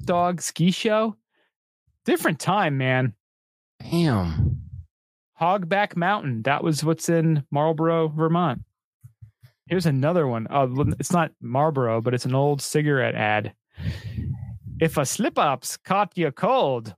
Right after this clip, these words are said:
Speaker 1: why be irritated? Light an Old Gold."
Speaker 2: <laughs>
Speaker 1: Apparently Old Gold's, like, a brand of cigarettes. So basically, if you fall on your
Speaker 2: It's
Speaker 1: ass skiing,
Speaker 2: medicine.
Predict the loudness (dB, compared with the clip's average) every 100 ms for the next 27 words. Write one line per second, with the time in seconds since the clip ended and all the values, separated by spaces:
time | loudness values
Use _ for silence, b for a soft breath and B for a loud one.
0 | -6 -2 0 2 0 2 0 0 0 0
1 | -2 -4 -4 -2 0 0 0 -2 -2 0
2 | 0 2 0 -2 -2 0 2 0 -4 -8
3 | 0 2 4 2 0 -2 0 2 2 2
4 | 2 2 0 0 2 2 0 2 2 2
5 | 0 -2 -2 0 2 2 -2 0 0 2
6 | 0 0 0 2 2 0 0 0 0 -2
7 | 2 2 2 2 2 2 2 2 2 -2